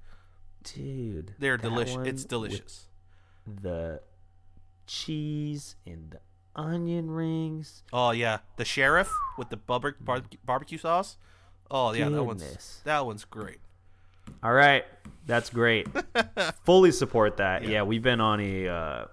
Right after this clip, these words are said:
Speaker 1: on a very intentional journey. So we got, uh, when we were down in Southern California, we went to,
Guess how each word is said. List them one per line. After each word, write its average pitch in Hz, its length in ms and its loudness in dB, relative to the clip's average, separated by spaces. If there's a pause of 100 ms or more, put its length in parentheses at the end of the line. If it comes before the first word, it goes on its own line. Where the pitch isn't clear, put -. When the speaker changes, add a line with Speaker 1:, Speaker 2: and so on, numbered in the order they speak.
(320)
Speaker 1:
on 101 160 -10
a 87 360 -10 (840)
very 113 800 2
intentional 90 640 -8
journey. 82 380 -8
So 92 260 -4
we 98 160 -4
got, 95 480 -2 (520)
uh, 98 480 6 (120)
when 101 160 -4
we 101 100 0
were 101 120 2
down 101 280 0
in 95 140 -6
Southern - 260 0
California, 117 1000 0 (160)
we 107 160 -6
went 95 280 -4
to, 92 580 -4